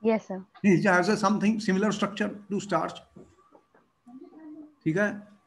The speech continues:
Speaker 2: Because its structure is similar to, third point, structure is similar to similar to, student, amylopectin.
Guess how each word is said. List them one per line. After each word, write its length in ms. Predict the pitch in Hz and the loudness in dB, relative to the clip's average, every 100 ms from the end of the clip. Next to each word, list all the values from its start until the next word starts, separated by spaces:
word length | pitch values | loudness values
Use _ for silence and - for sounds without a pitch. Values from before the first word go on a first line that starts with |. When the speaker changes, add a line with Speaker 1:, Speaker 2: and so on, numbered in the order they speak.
| _ | _
Speaker 2:
Because 260 | 160 190 185 | 0 4 4
its 140 | 208 | 4
structure 300 | 208 196 208 214 | 2 0 2 2
is 120 | 202 | 2
similar 360 | 180 185 208 | 0 0 0
to, 360 | 208 202 226 - - - 254 233 _ _ _ _ - _ _ _ _ _ - 104 _ | 2 0 0 -6 -16 -20 -20 -20 _ _ _ _ -20 _ _ _ _ _ -20 -20 _
third 240 | 156 170 | 0 0
point, 320 | 170 131 135 | 0 -2 -4
structure 540 | - - 170 - 202 208 | -10 -6 -6 -2 -2 0
is 260 | 196 175 | 2 0
similar 380 | 175 170 175 165 - | 2 0 2 2 0
to 640 | 147 143 139 143 180 233 - _ - _ _ _ _ _ _ _ _ _ _ _ _ _ _ _ _ - | -2 0 0 -2 -2 -4 -8 _ -20 _ _ _ _ _ _ _ _ _ _ _ _ _ _ _ _ -20
similar 760 | - - 170 190 208 254 262 247 | -14 -4 0 2 4 4 2 0
to, 180 | 220 190 | -2 -4
student, 880 | - 151 143 135 139 147 165 196 - _ _ _ _ _ _ _ _ _ _ _ _ _ _ _ _ - | -4 -4 -4 -4 -6 -6 -6 -8 -14 _ _ _ _ _ _ _ _ _ _ _ _ _ _ _ _ -2
amylopectin. 1800 | 165 160 160 170 175 185 226 220 - 156 - _ _ 214 226 190 127 113 | 0 2 4 4 4 2 0 -2 -4 -6 -6 _ _ -2 0 -2 -4 -6